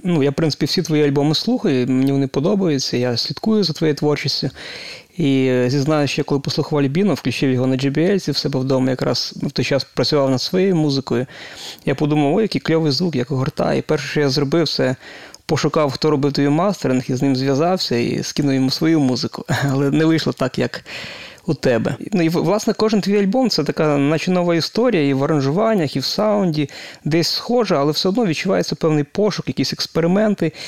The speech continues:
І це твої експерименти, чи ти все ще шукаєш, е, і це пошук себе, а не нового звуку, просто, ну, з-, заради того, щоб альбоми розрізнялися?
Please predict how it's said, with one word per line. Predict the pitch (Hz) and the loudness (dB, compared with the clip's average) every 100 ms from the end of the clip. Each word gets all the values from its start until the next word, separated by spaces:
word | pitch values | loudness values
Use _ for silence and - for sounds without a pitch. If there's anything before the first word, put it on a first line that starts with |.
| - - - | -16 -18 -8
І | 170 | -8
це | - 196 - - | -2 -2 -2 -4
твої | - 180 277 | -2 0 2
експерименти, | 302 - - 143 143 139 117 | 0 -4 -2 0 2 0 -2
чи | - | -6
ти | - | -4
все | 190 - | -2 -2
ще | - | -2
шукаєш, | 156 175 175 160 135 - 165 | -4 -2 0 0 0 -2 -2
е, | 139 | 0
і | - | -2
це | - | -2
пошук | 151 - - - | 0 0 -2 -4
себе, | - 147 156 143 107 | -2 0 2 0 -2
а | 143 127 | -2 0
не | 123 123 120 117 113 113 - | 0 0 0 0 0 -2 0
нового | 143 143 131 131 | 0 2 0 0
звуку, | 127 135 135 - | 0 0 -2 -4
просто, | - 127 - 120 120 | -4 -4 -2 -2 -2
ну, | - 151 - | -4 -6 -4
з-, | - 147 143 | -4 -2 0
заради | 143 139 | 0 0
того, | 151 143 | 0 0
щоб | - 147 | 0 0
альбоми | 135 143 123 | 2 2 2
розрізнялися? | 120 120 120 131 113 101 - | 0 0 0 0 0 -2 -6